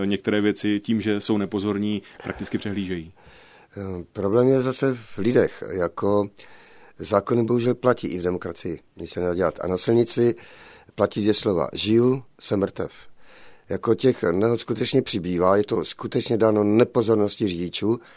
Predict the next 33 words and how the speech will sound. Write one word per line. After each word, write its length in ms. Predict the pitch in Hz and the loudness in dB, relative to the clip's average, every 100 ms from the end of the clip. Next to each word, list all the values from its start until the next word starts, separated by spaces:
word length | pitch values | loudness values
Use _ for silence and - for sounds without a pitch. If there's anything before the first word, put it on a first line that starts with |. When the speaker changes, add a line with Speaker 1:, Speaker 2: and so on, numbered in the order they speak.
| - - | -20 -8
Speaker 2:
anebo 640 | 87 80 82 73 90 139 175 _ _ - - - | -2 0 -2 -4 -4 -4 -6 _ _ -20 -20 -6
vysloveně 480 | 104 - 123 120 - | -2 2 4 4 2
arrogantním 520 | 117 123 117 120 120 107 | 4 4 6 4 4 2
jednáním 640 | 95 95 98 98 95 92 | 4 4 4 4 0 -2
řidičů. 500 | 80 80 78 - 64 - | -6 -12 -12 -12 -14 -14
Bohužel 640 | 80 85 95 90 92 90 90 | -4 -2 0 0 2 2 2
i 80 | - | -4
s 60 | |
takovým 280 | 87 - 87 | -10 -6 -6
se 140 | - | -6
setkáváme 560 | 90 87 98 90 87 92 | -8 -6 0 2 2 -2
a 160 | - 82 | -4 -6
je 120 | 73 | -6
jich 140 | - | -10
teda 260 | - 71 64 | -10 -8 -6
dost. 400 | 73 110 - _ _ - - - - - - - - | -2 0 -2 _ _ -20 -20 -20 -20 -20 -20 -20 -8
Eh, 460 | 90 85 85 85 | -2 0 0 0
někteří 460 | 85 110 - 123 123 | 2 0 2 2 2
řidiči 260 | 113 110 120 | -2 -4 -2
prostě 380 | 113 107 - | 0 -2 -2
si 160 | 120 120 | -2 0
myslí, 320 | 104 - 107 | 0 0 -2
že 160 | 95 95 | 0 0
když 680 | 90 104 - - - - - - | 0 -2 -2 -2 -6 -10 -12 -8
mají 160 | 87 90 | -2 0
nějaké 300 | 95 92 80 | 0 -2 -4
větší, 260 | 82 - | -4 -4
silnější 400 | - 87 90 - | -4 -4 -4 -4
auto, 400 | 85 82 95 90 - - - | -4 -4 -2 -4 -4 -20 -18
že 80 | 90 | -12
jsou 160 | - 85 | -6 -6
pány 300 | 85 76 73 | -2 -4 -4
silnic. 460 | - 80 73 - | -6 -6 -6 -10